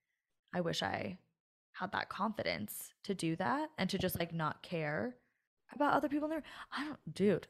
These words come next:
I don't know, man. It sucks because I don't think I,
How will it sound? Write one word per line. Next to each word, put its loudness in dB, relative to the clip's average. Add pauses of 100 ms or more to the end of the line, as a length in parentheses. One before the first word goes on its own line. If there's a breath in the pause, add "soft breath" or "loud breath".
I -6
don't -6
know, 2
man. 2 (340 loud breath)
It 4
sucks 4
because 4
I 8
don't 4
think 2
I, 8